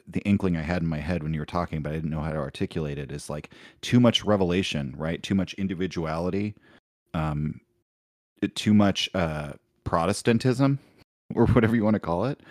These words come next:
and your church falls apart, right? And so it's the same thing on, like, the cultural level, like,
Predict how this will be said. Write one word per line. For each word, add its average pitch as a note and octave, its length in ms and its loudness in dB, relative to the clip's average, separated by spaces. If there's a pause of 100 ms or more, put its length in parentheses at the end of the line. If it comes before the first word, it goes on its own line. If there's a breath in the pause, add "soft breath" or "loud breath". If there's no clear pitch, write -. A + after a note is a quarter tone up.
(520 loud breath)
and F#2+ 420 2
your F#2+ 260 0
church - 340 -2
falls D#2+ 240 -2
apart, C#2+ 420 -12
right? D#2 320 -8
And E2 160 -8
so G2 120 -2
it's E2+ 100 -2
the F2 80 -6
same G2+ 220 -2
thing G2 180 0
on, F#2+ 80 2
like, E2+ 160 -2
the - 100 -8
cultural F#2 600 -2
level, D2+ 520 -4 (600 soft breath)
like, D#2+ 420 -8